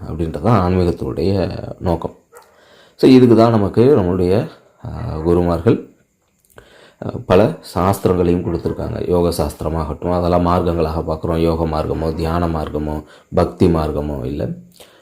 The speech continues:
ஆ, மந்திர மார்க்கமோ, இந்த மந்திர தந்திர சாஸ்திரம்னு சொல்லக்கூடிய இந்த மார்க்கங்களையும் நமக்கு கொடுத்துருக்காங்க. இதுல ஒவ்வொன்றும் ஒவ்வொரு, ஆ, வழிமுறைகளை பின்பற்றுறோம். யோக மார்க்கம் அப்படின்றதுல யோக பயிற்சிகள் அப்படின்றது இருக்கும், தியான மார்க்கத்துல தியான பயிற்சிகள் அப்படின்றது இருக்கும்,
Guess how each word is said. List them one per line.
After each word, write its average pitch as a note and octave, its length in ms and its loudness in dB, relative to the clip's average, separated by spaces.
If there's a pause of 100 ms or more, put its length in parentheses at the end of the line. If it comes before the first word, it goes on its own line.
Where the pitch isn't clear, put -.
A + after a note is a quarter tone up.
(120)
ஆ, E2+ 240 -2
மந்திர G2+ 380 4
மார்க்கமோ, D#2+ 400 0
இந்த F2+ 140 -2
மந்திர F2 300 2
தந்திர E2 260 -4
சாஸ்திரம்னு D#2+ 380 -8
சொல்லக்கூடிய D#2+ 420 0
இந்த F#2 120 2
மார்க்கங்களையும் E2 720 -2
நமக்கு D#2+ 280 -6
கொடுத்துருக்காங்க. - 480 -10 (220)
இதுல G3 200 6
ஒவ்வொன்றும் C3+ 480 8
ஒவ்வொரு, G#2+ 480 4 (380)
ஆ, F#2 260 -4 (520)
வழிமுறைகளை F#2 600 4
பின்பற்றுறோம். E2+ 540 -6
யோக G2 220 4
மார்க்கம் F2+ 300 0
அப்படின்றதுல F2 520 -2
யோக G#2 360 4
பயிற்சிகள் F2 500 -2
அப்படின்றது E2+ 380 -4
இருக்கும், F2+ 280 -8
தியான F#2 340 0
மார்க்கத்துல F#2 520 0
தியான G2 300 2
பயிற்சிகள் F2 500 -2
அப்படின்றது D#2 420 -4
இருக்கும், - 280 -8